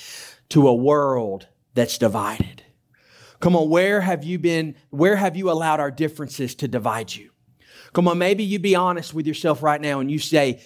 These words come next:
that the color of skin has divided us. I've been div-, I've been divided. Come on, how many people in your life look different than you? How many friends are in your life that you've intentionally pursued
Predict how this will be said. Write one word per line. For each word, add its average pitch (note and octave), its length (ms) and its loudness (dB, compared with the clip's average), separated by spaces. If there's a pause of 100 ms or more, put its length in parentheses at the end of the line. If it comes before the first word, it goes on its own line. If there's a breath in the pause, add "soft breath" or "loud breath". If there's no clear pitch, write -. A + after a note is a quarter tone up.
that C3+ 140 -6
the D3 80 0
color E3 300 4
of D3 100 -2
skin D#3 320 2
has B2+ 160 -4
divided B2+ 540 0
us. - 340 -18 (640 loud breath)
I've F3 220 2
been F#3+ 180 0
div-, D#3 240 -2
I've F3+ 140 -2
been F#3 160 0
divided. E3 580 -2 (160)
Come G#3+ 120 2
on, F#3+ 80 4
how G#3 120 2
many A#3 140 -2
people G#3+ 340 -2
in G3 100 -2
your G3 160 0
life F3+ 280 0
look E3+ 340 -4
different C#3 460 -4
than B2 180 -2
you? A2 200 -10 (360 loud breath)
How G3+ 80 4
many B3 100 8
friends A3+ 420 2
are F#3 80 4
in G3 140 2
your G3 180 6
life F#3 380 2
that E3 160 -2
you've G#3 140 2
intentionally A#3 640 2
pursued G#3+ 680 2